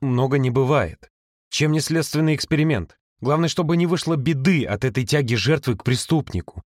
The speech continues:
Но за этим-то он проследит. Кулаки крепкие, голос зычный,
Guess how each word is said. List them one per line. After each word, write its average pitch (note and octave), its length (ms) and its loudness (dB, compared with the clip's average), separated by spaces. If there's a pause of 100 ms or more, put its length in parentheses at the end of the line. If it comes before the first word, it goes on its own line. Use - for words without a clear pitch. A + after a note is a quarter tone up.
(120)
Но D3+ 220 0
за C#3+ 140 2
этим-то C3+ 340 0
он A#2+ 140 0
проследит. A#2 680 -2 (240)
Кулаки C#3 360 2
крепкие, B2+ 640 0 (140)
голос D#3 300 0
зычный, A2+ 640 -2